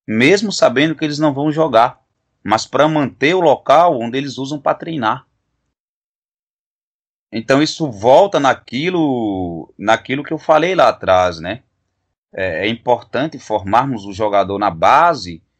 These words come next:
e formar, e termos essa formação do caráter. Quem fala muito na formação do caráter,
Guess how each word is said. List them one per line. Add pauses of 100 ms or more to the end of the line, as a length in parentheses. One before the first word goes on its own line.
(180)
e
formar,
e
termos
essa
formação
do
caráter.
Quem
fala
muito
na
formação
do
caráter,